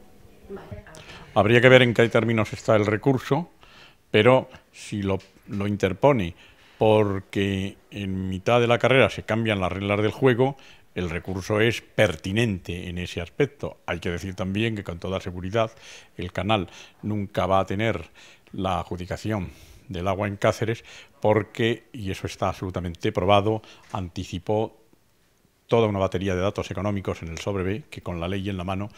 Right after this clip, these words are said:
son de exclusiva presencia en el sobre C. Pero repito, si lo que el canal está diciendo en su recurso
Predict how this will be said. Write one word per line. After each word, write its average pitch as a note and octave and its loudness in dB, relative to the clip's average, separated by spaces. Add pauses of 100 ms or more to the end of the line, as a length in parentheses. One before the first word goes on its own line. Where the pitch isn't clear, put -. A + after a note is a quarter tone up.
(260)
son G#2 -6
de F2 -12
exclusiva F#2+ -8 (180)
presencia F#2 -8
en E2 -14
el D#2+ -16
sobre D2 -10
C. - -20 (420)
Pero A#2+ 2
repito, G2 -4 (280)
si - -8
lo G2 -6
que F#2+ -8 (240)
el F#2+ -8
canal G#2+ 2
está - -4
diciendo G#2 -4
en F#2 -6
su G2 -10
recurso E2 -14